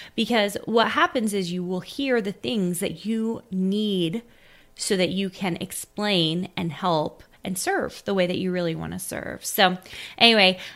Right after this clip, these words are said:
um, I'm gonna leave you guys with that note. I know so many of you are doing this in your own lives, doing wonderful things with your kids, or have had parents who have had a lot of, um,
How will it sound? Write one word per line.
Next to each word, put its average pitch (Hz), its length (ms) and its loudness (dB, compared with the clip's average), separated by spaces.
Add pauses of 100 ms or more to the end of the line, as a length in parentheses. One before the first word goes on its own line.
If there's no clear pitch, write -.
(100)
um, 202 500 8
I'm 247 60 0
gonna 359 160 6
leave 202 220 0
you 214 100 0
guys 190 240 2
with 190 120 -6
that 165 200 2
note. 160 420 2 (100)
I 226 100 2
know 180 240 0
so 185 180 -4
many 170 320 2
of 160 80 -2
you 165 180 -2
are 160 120 0
doing 156 300 -2
this 156 200 -6
in 165 60 -4
your - 140 -6
own 190 200 0
lives, 175 520 2 (420)
doing 202 260 0
wonderful 170 400 0
things 156 320 -6
with 156 140 -10
your 160 80 -2
kids, 160 600 0 (100)
or 175 440 2 (320)
have 190 160 -2
had 170 280 4
parents 170 440 -2
who 175 140 0
have 165 240 -2 (340)
had 233 260 6
a 214 60 6
lot 190 240 6
of, 175 260 6 (120)
um, 175 540 2